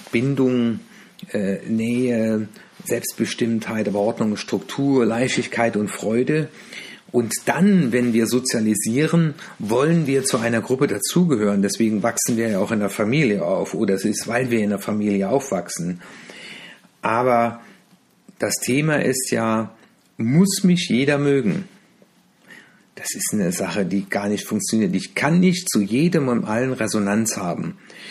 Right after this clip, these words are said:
Und wie heißt es so schön, das hat mir mal jemand gesagt, auch als ich meinen ersten Podcast, äh, aufgenommen habe, sagt er,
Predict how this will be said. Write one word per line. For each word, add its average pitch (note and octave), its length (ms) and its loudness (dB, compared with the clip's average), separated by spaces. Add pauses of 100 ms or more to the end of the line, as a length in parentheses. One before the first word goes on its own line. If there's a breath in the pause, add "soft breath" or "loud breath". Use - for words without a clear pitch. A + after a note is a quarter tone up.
(540 loud breath)
Und G#2+ 440 0
wie A2 120 2
heißt C3 260 0
es E3+ 80 -2
so B2+ 120 0
schön, B2 460 0 (560 loud breath)
das G2 160 -2
hat - 140 -2
mir A#2+ 160 4
mal A#2+ 380 4
jemand A2+ 320 4
gesagt, A2+ 360 2
auch G#2 140 2
als G2+ 160 2
ich G2+ 120 0
meinen G2+ 180 4
ersten G2+ 300 0
Podcast, - 680 -2
äh, G2+ 520 2
aufgenommen F#2+ 600 2
habe, F#2 260 2
sagt F#2 240 0
er, F2+ 220 0